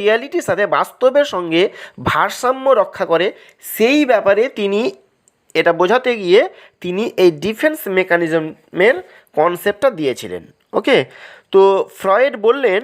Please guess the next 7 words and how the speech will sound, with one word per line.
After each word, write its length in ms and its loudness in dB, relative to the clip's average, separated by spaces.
যে 120 0
একটা 180 -2
শিশু 280 -6
জন্মের 480 0
সময় 280 2
পুরোপুরি 540 0
ঈদ 120 -6